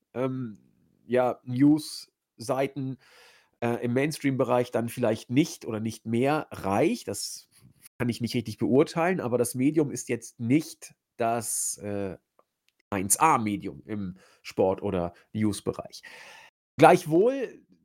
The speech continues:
versucht er natürlich so ein paar Stiche zu setzen, die seinen Marktwert, ich hab's angedeutet, ein bisschen in die Höhe treiben oder das Ganze interessant machen sollen. Und das, äh,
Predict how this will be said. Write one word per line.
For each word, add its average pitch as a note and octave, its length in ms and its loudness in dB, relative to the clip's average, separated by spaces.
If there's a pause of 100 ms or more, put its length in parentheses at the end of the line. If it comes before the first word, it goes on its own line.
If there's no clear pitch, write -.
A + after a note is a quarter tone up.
(140)
versucht E3+ 360 -4
er G#3+ 80 0
natürlich G3 320 -4
so F#3 80 -2
ein F3+ 60 -6
paar D3 160 -4
Stiche E3 320 -4
zu A#3 160 -6
setzen, A3+ 580 -4 (300)
die E3 720 -4 (540)
seinen D#3 300 2
Marktwert, D#3+ 640 2
ich - 100 -18
hab's - 120 -10
angedeutet, F3+ 760 -2
ein D#3 80 -10
bisschen A3+ 440 -6 (160)
in G3+ 140 -4
die G#3+ 120 4
Höhe G#3 240 4
treiben A#2 280 -8
oder C3+ 100 -6
das C#3+ 100 -10
Ganze E3 280 -6
interessant F3 500 -6
machen A2 240 -8
sollen. E2+ 240 -12
Und G#2+ 120 -10
das, - 340 -8
äh, C#3+ 220 -4